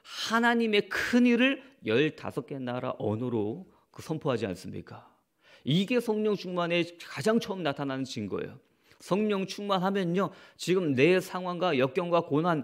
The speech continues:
상관없습니다. 하나님의 큰 일, 감사와 찬양이 우리 입술을 통해서 터져 나올 줄 믿습니다. 결론에 말씀하셨죠? 우리는 성령에 취해야 한다.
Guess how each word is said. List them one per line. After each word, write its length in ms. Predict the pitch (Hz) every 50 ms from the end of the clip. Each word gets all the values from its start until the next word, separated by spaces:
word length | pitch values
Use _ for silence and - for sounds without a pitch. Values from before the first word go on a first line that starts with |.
| - -
상관없습니다. 960 | - - - - 147 147 151 139 120 110 - - 151 147 135 131 143 131 - - - - _ _ _
하나님의 720 | - - - - - 202 214 214 220 220 214 208 202 196 -
큰 320 | - - - 226 220 196 -
일, 420 | 170 190 233 226 160 113 - - - - _ -
감사와 600 | - 113 135 165 180 - 170 156 151 143 135 135
찬양이 580 | - - - 170 165 160 156 160 190 220 - - - - -
우리 260 | - 120 131 120 127
입술을 360 | 143 139 - - 139 151 139
통해서 360 | - 127 120 117 107 - 113
터져 300 | - - - 131 127 135
나올 260 | 120 110 107 117 123 120
줄 240 | - 151 151 160
믿습니다. 720 | 156 123 107 - - 107 92 90 85 82 78 82 92 - - - _ _ _ _ _ _ _ _ _ _ _ - - - - - - _
결론에 360 | - - 120 120 127 131 135 127
말씀하셨죠? 800 | 117 107 104 - 127 117 107 107 113 104 - - 156 170 - -
우리는 440 | - 113 120 127 143 165 196 190 - - _
성령에 640 | - - - - - 127 135 135 123 117 110 117 127
취해야 460 | 123 - - - 117 98 95 101 107
한다. 420 | 101 92 82 78 - - - -